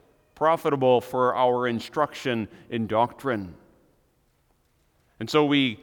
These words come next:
continue to believe that the truths of the Heidelberg Catechism are relevant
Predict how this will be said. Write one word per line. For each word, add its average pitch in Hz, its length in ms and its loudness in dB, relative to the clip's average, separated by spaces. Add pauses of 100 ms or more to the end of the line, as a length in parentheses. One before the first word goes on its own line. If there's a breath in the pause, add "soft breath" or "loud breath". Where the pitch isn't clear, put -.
(160)
continue 139 580 0 (300 loud breath)
to 147 80 -2
believe 135 800 0
that 123 180 -4
the 120 100 -4
truths 220 680 2
of 165 100 4
the 147 120 4
Heidelberg 151 380 2
Catechism 120 720 0 (1400)
are 131 160 2
relevant 139 840 -2